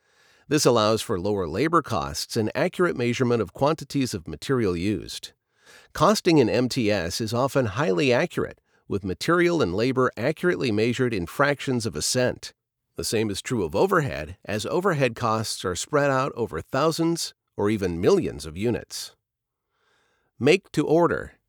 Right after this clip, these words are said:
M T O. M T O manufacturing is often used for big-ticket, high-cost goods and can be costed using the same three methods.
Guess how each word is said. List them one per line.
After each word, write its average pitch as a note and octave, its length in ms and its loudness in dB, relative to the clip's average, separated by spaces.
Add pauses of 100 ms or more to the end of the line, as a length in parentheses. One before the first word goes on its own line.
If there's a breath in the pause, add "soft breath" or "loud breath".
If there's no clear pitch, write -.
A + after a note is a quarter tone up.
(140)
M B2+ 200 2
T B2 240 2
O. A#2+ 340 0 (800)
M G#3 180 4
T F#3+ 220 4
O D#3 140 8
manufacturing G#2 760 2
is G#2+ 140 0
often D#3+ 340 2
used G#2+ 320 -2
for F#2 160 -4
big-ticket, D3 680 0
high-cost A#2+ 720 -2
goods F#2 560 -2 (240)
and G#2+ 140 -2
can B2 120 0
be G2+ 120 -4
costed E3 440 0
using B2 380 0
the G2+ 100 -2
same D3 360 2
three A#2 200 -2
methods. - 680 -2